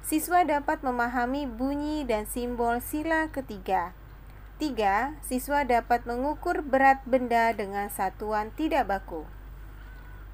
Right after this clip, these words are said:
Nah, anak solih dan solihah, bacalah dengan suara nyaring.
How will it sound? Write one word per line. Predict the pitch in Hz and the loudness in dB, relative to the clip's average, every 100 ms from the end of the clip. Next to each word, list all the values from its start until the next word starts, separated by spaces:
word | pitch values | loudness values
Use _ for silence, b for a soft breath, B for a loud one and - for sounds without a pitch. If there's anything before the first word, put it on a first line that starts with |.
| - - - - - | -14 -16 -16 -14 4
Nah, | 277 240 - - - - | 6 6 -4 -18 -18 -14
anak | - 262 359 370 | -2 2 2 2
solih | 330 302 | 2 2
dan | 262 269 | 0 0
solihah, | 233 208 202 202 349 - - - - - - - - - - - - - - 233 | -2 0 4 4 4 0 -14 -16 -16 -16 -16 -16 -16 -16 -16 -16 -16 -14 2 6
bacalah | 262 349 392 440 | 6 6 6 4
dengan | 269 262 277 294 | 4 4 2 0
suara | - 233 240 247 240 254 247 | -2 4 6 8 6 6 -2
nyaring. | 240 226 220 185 | -2 0 0 -2